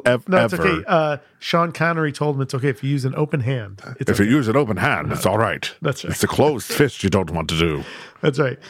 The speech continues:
Speaker 1: By the
Speaker 2: Uh,
Speaker 1: way, uh, Highlander, we are in the year that Highlander takes place, so start dressing like, uh, <laughs> oh, no, Highlander two, excuse
Speaker 2: Highlander
Speaker 1: me.
Speaker 2: two.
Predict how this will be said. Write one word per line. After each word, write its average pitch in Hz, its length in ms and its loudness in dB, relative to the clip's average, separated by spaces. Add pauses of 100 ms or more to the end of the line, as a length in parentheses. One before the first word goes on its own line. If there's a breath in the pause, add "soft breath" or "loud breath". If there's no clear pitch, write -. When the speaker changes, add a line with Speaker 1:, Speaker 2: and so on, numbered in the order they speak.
(220 loud breath)
Speaker 1:
By 131 140 4
the 147 60 4
Speaker 2:
Uh, 143 40 4
Speaker 1:
way, 135 100 0
uh, 110 280 2
Highlander, 143 600 2
we 113 220 2
are 104 140 2
in 104 100 2
the 110 60 2
year 107 200 2
that 101 140 0
Highlander 98 420 2
takes 95 300 0
place, 110 260 2
so 82 380 0
start 101 260 0
dressing 101 380 0
like, 90 320 -2
uh, 85 280 0 (520 loud breath)
<laughs> - 880 -6
oh, 156 60 6
no, 139 140 2
Highlander 131 400 2
two, 92 400 0
excuse - 240 2
Speaker 2:
Highlander 156 160 -2
Speaker 1:
me. 143 60 -6
Speaker 2:
two. 135 240 0